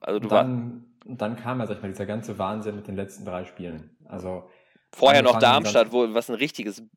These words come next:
Speaker 1: Big-Point-Spiel auch schon war, äh, was man fünf zwei
Speaker 2: Ja.
Speaker 1: souverän, äh, gewonnen hat. Und dann, genau, dann kam's halt, wo man noch mal ein bisschen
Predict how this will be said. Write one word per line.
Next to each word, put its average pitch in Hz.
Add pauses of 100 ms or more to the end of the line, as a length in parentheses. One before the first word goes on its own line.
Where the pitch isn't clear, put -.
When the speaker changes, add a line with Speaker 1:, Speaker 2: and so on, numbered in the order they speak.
Speaker 1:
Big-Point-Spiel 107
auch 85
schon 98
war, 98 (160)
äh, - (100)
was -
man -
fünf 110
zwei 110
Speaker 2:
Ja. 101
Speaker 1:
souverän, 101
äh, -
gewonnen 104
hat. 107
Und 104
dann, 107 (160)
genau, 95
dann 90
kam's 101
halt, 95
wo 101
man 101
noch -
mal 107
ein -
bisschen -